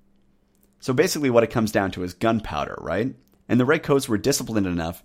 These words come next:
to fire in ranks, so you just have a steady barrage of gunfire coming at you. I think it would be pretty tough for the Romans to take that on. But I wanted to give this question the full attention it deserves, especially since Matt knows how to sing Men of Harlech.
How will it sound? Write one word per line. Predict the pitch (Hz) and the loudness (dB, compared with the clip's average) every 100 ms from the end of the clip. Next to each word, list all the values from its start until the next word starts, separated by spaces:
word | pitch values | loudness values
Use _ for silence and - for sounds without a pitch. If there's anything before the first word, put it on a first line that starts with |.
| _ | _
to | 107 | -10
fire | - 110 104 98 | 0 4 4 2
in | 85 | -2
ranks, | 87 98 69 - - _ | 0 0 0 -10 -14 _
so | - 117 | -4 -2
you | |
just | 110 127 | 0 -2
have | 131 107 | -4 -4
a | |
steady | - - - 120 123 | -4 -2 0 0 0
barrage | 98 98 90 90 98 98 92 | 2 0 2 2 2 0 -2
of | 82 87 | -8 -2
gunfire | 98 92 - 76 69 | -2 -2 -4 -4 -4
coming | 76 98 82 82 | -6 -6 -4 -6
at | 78 - | -8 -10
you. | 55 87 _ _ _ _ _ _ | -16 -18 _ _ _ _ _ _
I | - | -16
think | - | -4
it | 262 | 2
would | 170 | 4
be | 123 | 2
pretty | 139 123 | 0 -2
tough | - - 131 | -4 -2 -2
for | 110 | -2
the | 95 | 0
Romans | 104 101 90 - | 2 2 0 -6
to | |
take | 87 95 - | -8 -8 -6
that | 73 | -6
on. | 87 131 78 - - _ _ _ - | -2 -2 -4 -12 -20 _ _ _ -2
But | - | 4
I | 160 | 4
wanted | 196 247 220 | 4 0 0
to | |
give | 139 135 127 | 2 2 2
this | 117 | -4
question | - 110 - 107 | -2 -2 -2 -4
the | 95 | -6
full | - 131 123 | -4 -4 -2
attention | 117 - 95 - | -4 -6 -6 -4
it | 87 - | -6 -8
deserves, | - - 80 64 50 - - | -10 -8 -6 -8 -10 -18 -10
especially | - 156 156 143 120 | -4 0 0 0 -2
since | 104 - 101 98 - | -2 -2 -2 -2 -4
Matt | 92 95 | -4 -4
knows | - 92 90 | -6 -8 -6
how | 85 | -8
to | 78 | -8
sing | - 82 | -8 -8
Men | 80 71 | -8 -10
of | 69 | -2
Harlech. | 101 95 67 - | 0 0 -2 -12